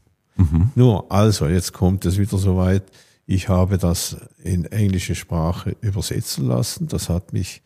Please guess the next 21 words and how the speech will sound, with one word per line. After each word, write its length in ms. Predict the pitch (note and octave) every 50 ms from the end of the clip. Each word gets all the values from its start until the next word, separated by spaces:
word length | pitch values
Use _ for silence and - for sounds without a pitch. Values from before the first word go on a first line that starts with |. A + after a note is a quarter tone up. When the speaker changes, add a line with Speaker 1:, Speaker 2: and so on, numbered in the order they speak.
| - - -
Speaker 2:
praktisch 720 | F2 E2+ F#2+ - - - - F#2 F2+ - - - - F#2+
einen 140 | E2+ F#2+
Kleinwagen 920 | - - - F2+ D#2+ G2+ B2 B2+ A#2 A#2 A2+ A2+ A#2 A#2 - B2+ B2+ B2
gekostet, 1200 | B2 C3+ A2+ - - - G2 A2 A2 - - - - D#3 D#3+ D#3 - - - - - - - - - - _ _ _ -
darf 300 | D2+ D2 C#2 - - -
ich 140 | F2+ - -
wohl 180 | F2 F#2+ A#2
sagen. 520 | A2+ - A#2 A#2+ B2 B2+ B2 - - B2+ - -
Also, 260 | G2+ F#2+ G#2+ G2+ A2+
Speaker 1:
Damals? 580 | G2+ G2+ G#2 A#2+ C#3+ G3 - - - - - - _
Damals, 640 | - A2 - E2+ E2 E2+ G2 G2 A2 C3 - - -
Speaker 2:
ja, 60 | A#2
ich 140 | A2+ F#2+ -
Speaker 1:
ja. 60 | -
Speaker 2:
bin 260 | - G2+ G2+ G2+ - - -
also 280 | - G2+ G2+ G2+ G#2 F2+
immer 320 | F2+ G2 A#2 A#2+ B2+ B2 A#2+
noch, 400 | A#2 A2+ A2 G#2+ G2+ - - -
äh, 640 | G#2 G2+ G#2+ G#2 G#2+ A2 G#2 G#2 G2+ - - -
im 120 | A2+ A2+ A#2
Minus. 720 | A#2+ B2 B2 C#3 D3 D#3+ D#3+ C#3+ - - - - -